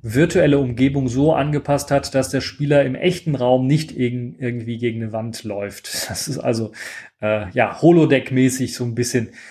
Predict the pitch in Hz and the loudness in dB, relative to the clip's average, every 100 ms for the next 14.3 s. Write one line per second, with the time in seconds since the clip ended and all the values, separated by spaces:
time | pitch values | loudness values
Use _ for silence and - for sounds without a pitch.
0 | - _ 117 110 107 110 113 123 - 131 | -20 _ -4 -4 -4 -4 -2 -4 -2 4
1 | 131 131 131 123 - 156 160 156 127 131 | 4 4 -2 -6 -4 0 0 0 -2 -2
2 | - - 127 131 123 113 - 147 - 156 | -4 -4 -2 0 -2 -4 -4 -4 2 0
3 | 156 - - - - - 127 123 123 123 | 0 -12 -20 -20 -20 -2 2 2 2 0
4 | 123 123 127 - - 147 156 151 139 - | -2 -6 -10 -12 -2 2 4 2 0 -8
5 | - - - - - - - - 175 175 | -12 -16 -20 -20 -20 -20 -12 -2 0 0
6 | 156 151 143 127 123 135 123 120 117 - | 2 2 4 2 -2 -4 -4 -4 -6 -6
7 | 131 - 113 120 143 151 131 123 135 127 | -8 -8 -2 0 2 0 -2 0 4 6
8 | 127 131 127 131 147 127 127 123 123 120 | 6 4 0 -4 -2 -2 -2 0 0 0
9 | 117 117 113 120 123 127 123 127 - 123 | -2 -4 -6 0 2 2 0 0 2 0
10 | 120 123 - - - _ 117 117 113 113 | 0 -6 -14 -18 -20 _ -2 -2 0 -2
11 | 110 123 113 113 107 - 123 123 123 135 | 0 -2 -2 -2 -2 0 2 2 2 2
12 | 127 - 123 135 135 123 - 127 123 131 | 2 2 2 4 2 0 0 2 2 -2
13 | 127 - 131 117 113 120 113 117 120 117 | -4 -6 -6 -6 -4 -4 -4 -6 -8 -8
14 | 117 120 156 | -10 -14 -18